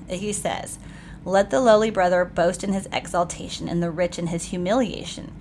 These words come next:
because like a flower of the grass he will pass away. For the sun rises with its scorching heat and withers the grass. Its flower falls and its beauty perishes. So also will the rich man fade away in the midst of his pursuits." So we talked back in week two, back when we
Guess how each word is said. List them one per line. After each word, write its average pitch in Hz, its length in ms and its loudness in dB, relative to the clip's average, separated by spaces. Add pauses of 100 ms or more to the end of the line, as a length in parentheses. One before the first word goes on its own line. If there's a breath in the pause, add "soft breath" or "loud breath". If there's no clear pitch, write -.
(280 loud breath)
because 185 280 -2
like 190 140 2
a 190 60 -6
flower 175 400 4
of 214 120 2
the 277 80 0
grass 180 380 -2
he 175 120 -6
will 175 120 0
pass 151 320 -4
away. 170 360 0 (540 loud breath)
For 190 100 -2
the 180 100 2
sun 214 360 2
rises 190 340 2
with 175 140 -6
its 165 160 -4
scorching 180 500 0
heat 185 320 -6
and 180 180 -4
withers 170 280 0
the 185 80 -6
grass. - 420 -2
Its - 200 -10
flower 175 360 2
falls 175 360 0
and 170 100 -4
its - 120 -10
beauty 170 280 -6
perishes. - 680 -6 (360 loud breath)
So 226 300 6
also 208 340 4
will 175 140 2
the 170 100 2
rich 208 240 -2
man 170 200 0
fade 175 200 -2
away 165 240 0
in 175 100 -2
the 170 60 2
midst 160 280 -4
of 165 100 -4
his - 160 -6
pursuits." - 600 -6 (380 loud breath)
So - 140 -6
we 208 120 -2
talked - 600 6
back 190 220 -2
in 233 120 2
week - 200 0
two, 175 380 2
back 170 200 4
when 190 80 -4
we 202 180 -4